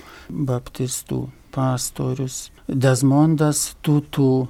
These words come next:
anglikonų arkivyskupas, Nobelio premijos laureatas, ir Mahatma Gandhi, didysis Indijos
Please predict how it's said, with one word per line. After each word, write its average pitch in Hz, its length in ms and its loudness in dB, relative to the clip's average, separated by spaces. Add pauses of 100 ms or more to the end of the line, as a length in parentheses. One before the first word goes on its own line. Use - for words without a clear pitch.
anglikonų 127 960 0
arkivyskupas, 131 1120 -4
Nobelio 127 520 -2
premijos 131 680 -4
laureatas, 127 800 -2 (120)
ir 190 260 4
Mahatma 160 920 2
Gandhi, 120 640 0 (160)
didysis 131 1040 -2 (240)
Indijos 127 1040 -2